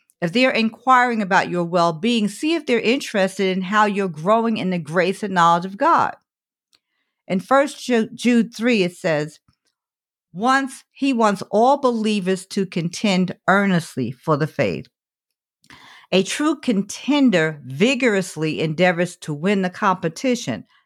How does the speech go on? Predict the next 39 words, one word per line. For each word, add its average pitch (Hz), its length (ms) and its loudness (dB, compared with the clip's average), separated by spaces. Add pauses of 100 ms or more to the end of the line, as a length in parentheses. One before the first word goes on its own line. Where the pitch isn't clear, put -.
(120)
not 220 280 4
holding 220 460 2
anything 185 440 -2
back. 156 440 0 (560)
In 180 120 4
this 285 240 4
case, 196 440 0
the 165 80 -2
struggle 220 480 0
is 175 160 0
for 165 160 -2
the 170 120 -2
faith, 190 420 0
which 160 180 -4
is 151 160 -2
the 160 80 -2
saving 175 520 0
truth 220 340 0
of 156 120 -2
Jesus 170 420 -2
Christ 170 380 2
and 175 200 0
his 233 200 0
teachings. - 600 -6 (360)
Since 214 320 0
this 202 200 0
faith 240 360 0
was 185 200 0
entrusted 175 720 0
to 160 100 -4
God's 190 360 2
holy 170 260 -2
people, 165 540 -6 (440)
all 240 260 6
believers, 180 600 -2
not 202 300 2
just 185 360 -2
Christian 175 640 -4
leaders, 175 540 -2